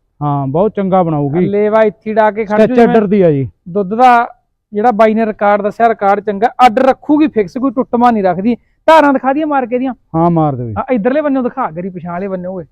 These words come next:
Speaker 2: ਨਾਲੇ ਥਣ ਦਾ ਸਾਈਜ਼ ਚੈੱਕ ਕਰ ਸਕਦੇ ਹੋ, ਨਾਲੇ ਇਹਦਾ ਆਰਡਰ, ਕਿਉਂਕਿ ਚਵਾਈ ਦੀ ਫੋਕੀ ਆ ਗਈ ਬਿਲਕੁਲ।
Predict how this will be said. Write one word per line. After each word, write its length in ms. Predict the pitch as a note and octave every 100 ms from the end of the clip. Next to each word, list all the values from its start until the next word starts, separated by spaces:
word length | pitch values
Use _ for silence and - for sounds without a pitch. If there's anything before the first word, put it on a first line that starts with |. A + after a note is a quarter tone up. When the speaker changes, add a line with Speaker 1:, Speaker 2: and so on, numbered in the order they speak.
| _ _ _
Speaker 2:
ਨਾਲੇ 160 | G3+ A3
ਥਣ 280 | - G#3 G3+
ਦਾ 140 | G#3+
ਸਾਈਜ਼ 400 | G3+ G3 F#3 F#3
ਚੈੱਕ 160 | G3+ F#3+
ਕਰ 160 | G#3+ G3+
ਸਕਦੇ 320 | G#3+ G#3 G#3+
ਹੋ, 40 |
ਨਾਲੇ 340 | A#3 G#3+ G#3 G#3
ਇਹਦਾ 120 | A3
ਆਰਡਰ, 320 | G3+ D#3 D#3+
ਕਿਉਂਕਿ 800 | C#3 _ _ _ _ - G#3+ A3
ਚਵਾਈ 400 | G#3+ A3+ A3+ A3
ਦੀ 100 | G#3+
ਫੋਕੀ 440 | A3 G#3 F#3+ G#3+ G#3+
ਆ 120 | A3
ਗਈ 120 | G#3
ਬਿਲਕੁਲ। 500 | G#3 A3 G#3+ C4 B3+